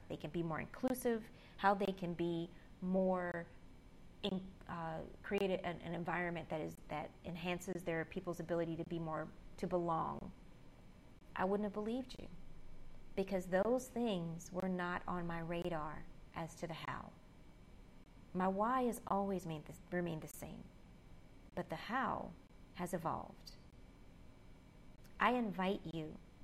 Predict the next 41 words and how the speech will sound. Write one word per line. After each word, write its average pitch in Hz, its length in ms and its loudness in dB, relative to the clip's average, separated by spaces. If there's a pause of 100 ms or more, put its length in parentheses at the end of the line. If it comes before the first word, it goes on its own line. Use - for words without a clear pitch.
(160)
to 170 440 6 (460)
work 214 260 12
with 185 200 4
me. - 180 -4
I 147 80 0
invite 170 440 0
you 175 120 0
to 180 460 2
talk 247 280 0
with 180 140 -2
me. 143 120 -2
I 143 40 -2
invite 160 300 -2
you 180 100 0
to 180 240 0
visit 202 320 2
my 208 100 4
website 185 580 2 (160)
at - 220 -4
cars 180 300 0
group 175 200 0
dot 175 180 0
com. 156 340 -2
That's - 240 -4
K - 240 0
A - 180 0
R 165 180 0
S 156 260 -2
group 185 420 2
dot - 180 -2
com. 190 460 4 (420)
Uh, 170 120 0
click 269 280 4
the 240 80 6
Let's 220 360 4
Talk 214 320 -2
button. 156 260 4
Schedule 208 640 4
a 190 80 2
fifteen-minute 196 680 2
assessment. 180 560 0